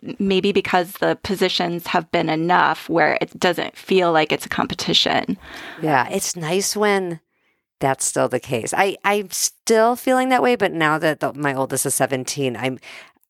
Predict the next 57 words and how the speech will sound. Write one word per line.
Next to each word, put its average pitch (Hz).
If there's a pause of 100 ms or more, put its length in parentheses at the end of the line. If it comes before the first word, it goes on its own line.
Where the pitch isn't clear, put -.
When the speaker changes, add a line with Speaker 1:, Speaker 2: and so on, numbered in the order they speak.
Speaker 2:
I'm, 170
like, 165
ready 147
for 151
it 127
to 127
switch -
a 123
little. - (280)
I'm 131
ready, 131
'cause 170
you're 196
right. 123
There's, 160 (100)
what 156
you're 160
talking 156
about 127
happens 120
a 117
lot, 120
which -
is 110
wonderful, 123
and 113
it's 107
how 123
parents 143
of -
kids 139
the 123
same 127
age 123
become 247
friends. -
Like, 131
we've 135
talked 135
a, 127 (180)
I've 139
talked 131
a 131
lot 117
about 123
in 127
the 120
podcast, 135 (440)
that 131
is 113
a 127
great 123
way 139
to 156
meet 117
people, 120
is 120